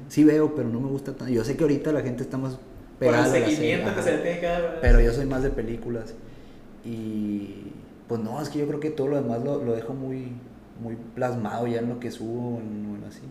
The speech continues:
Speaker 1: Eh, no sé. Ya, ya, ya después a ver qué se me ocurre, tío, si nos volvemos a juntar y platicar, carnal.
Speaker 2: Claro.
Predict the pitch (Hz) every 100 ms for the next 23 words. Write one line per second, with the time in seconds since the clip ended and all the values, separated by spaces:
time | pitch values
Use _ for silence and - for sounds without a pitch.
0 | - - - - - - - - - 104
1 | 98 95 - - - - - - - -
2 | - - - - 92 104 107 113 113 113
3 | 110 - - - - 117 117 117 120 127
4 | 131 120 123 131 127 123 123 135 127 127
5 | 135 131 120 120 117 117 120 113 113 113
6 | 110 107 120 135 117 104 117 123 - -
7 | 101 104 104 101 - - 123 131 139